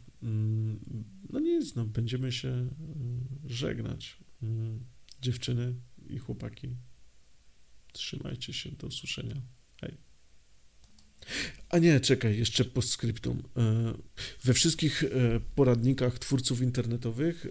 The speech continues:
e, zalecają, żeby, e, prosić, to się nazywa call to action, czyli wezwanie do działania, więc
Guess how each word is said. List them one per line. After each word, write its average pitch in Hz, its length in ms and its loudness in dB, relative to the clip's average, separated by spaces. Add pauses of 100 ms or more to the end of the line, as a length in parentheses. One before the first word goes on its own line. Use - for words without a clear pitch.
e, 120 160 4
zalecają, 123 760 2
żeby, 120 500 2 (680)
e, 107 640 2 (200)
prosić, 143 720 0 (240)
to - 80 -6
się 123 120 2
nazywa 117 380 2
call - 320 -2
to - 280 0
action, 107 500 -2 (180)
czyli 120 320 -2
wezwanie 123 480 0
do 120 100 0
działania, 110 440 -4
więc 117 260 -4